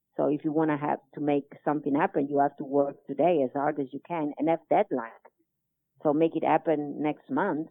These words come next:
next week. Not like, "One day I would love to." No, never one day. You have to say, "Next year, next month, tomorrow."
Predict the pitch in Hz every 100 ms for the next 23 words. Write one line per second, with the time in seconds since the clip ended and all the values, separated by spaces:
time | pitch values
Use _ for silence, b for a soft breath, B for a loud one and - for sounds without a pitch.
0 | 139 147 143 - 302 190 - - - _
1 | 147 165 - 147 - - 190 226 202 202
2 | 196 165 160 156 160 165 _ - 143 139
3 | 190 123 131 165 180 147 143 139 135 139
4 | 135 147 147 156 - 156 147 _ _ -
5 | 147 - - 190 151 127 143 - 151 156
6 | 135 131 - 139 139 147 135 123